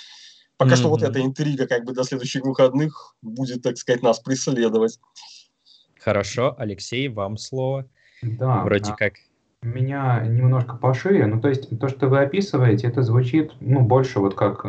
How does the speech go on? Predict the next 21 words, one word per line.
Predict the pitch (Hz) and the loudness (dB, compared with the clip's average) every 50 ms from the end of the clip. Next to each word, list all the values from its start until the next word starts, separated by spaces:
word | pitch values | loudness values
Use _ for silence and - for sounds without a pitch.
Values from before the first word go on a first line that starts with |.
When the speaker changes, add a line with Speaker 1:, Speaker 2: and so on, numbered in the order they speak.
| 101 - - - - | -10 -10 -14 -10 -4
Speaker 3:
я | 110 113 110 | -2 0 0
из | 98 98 - | -2 -2 -4
своего | - 104 104 104 107 113 | -2 0 0 2 2 2
окна | 120 117 117 110 95 90 90 | 2 2 0 0 0 0 0
описываю, | 92 - 101 98 - - 95 90 90 - | -2 -2 -4 -4 -4 -4 -8 -8 -8 -8
значит, | 92 92 90 87 - - | -8 -8 -8 -8 -10 -14
с-, | - - 92 | -14 -12 -12
с-, | 98 - - - 101 | -12 -10 -10 -10 -6
смотрю | - - 107 104 101 143 170 | -2 0 0 2 4 4 4
на | 151 107 101 104 | 4 6 6 6
улицу | 104 101 95 90 - - - - 98 | 6 6 4 2 0 -4 -6 0 2
и | 117 | 2
вот | 117 - - | 4 2 2
там | - 98 98 95 | 0 0 0 2
вижу, | 95 95 90 85 85 | 2 0 0 0 -6
вот | 85 - - - _ | -12 -16 -20 -20 _
вчера | _ - - 110 113 107 | _ -4 0 2 2 2
бегали, | 101 107 131 160 - 113 98 - | 2 2 0 2 2 0 0 -2
сегодня | - - 110 107 104 101 | -2 0 0 0 0 0
не | 101 104 104 | -2 -2 0
бегают. | 101 98 90 87 85 85 85 85 - | -2 -2 -4 -4 -6 -8 -12 -12 -16